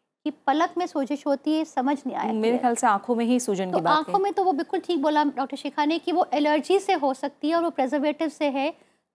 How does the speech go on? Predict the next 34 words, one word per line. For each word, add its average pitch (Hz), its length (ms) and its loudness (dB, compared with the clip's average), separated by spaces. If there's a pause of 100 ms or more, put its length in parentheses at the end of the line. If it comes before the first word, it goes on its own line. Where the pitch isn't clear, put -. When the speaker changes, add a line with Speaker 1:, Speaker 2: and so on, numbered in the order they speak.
Speaker 1:
तो 359 240 2
सही 302 340 2
तरीके 381 420 2
से - 120 -2
दवाई 269 320 4
डालें 277 360 2
ताकि 302 280 -2
दवाई 254 360 2
का 320 220 -4
जो 320 320 -4
इफेक्ट 320 460 -2
है 349 60 4
वो 302 140 -2
आए 262 280 4 (360)
और 269 100 4
साइड 302 340 0
इफेक्ट 262 340 -8
नहीं 240 120 -6
आए। - 240 -6 (140)
और 277 180 0 (220)
only 330 280 4
one 277 280 4
drop 359 240 4
should 359 300 -4
go 311 200 0
in, 339 80 0 (480)
but 247 100 -4
अक्सर - 360 2
क्या 392 180 2
होता 330 260 0
है, 277 60 -4
जैसे 339 220 -4
अब 330 80 0
बुजुर्ग 294 360 0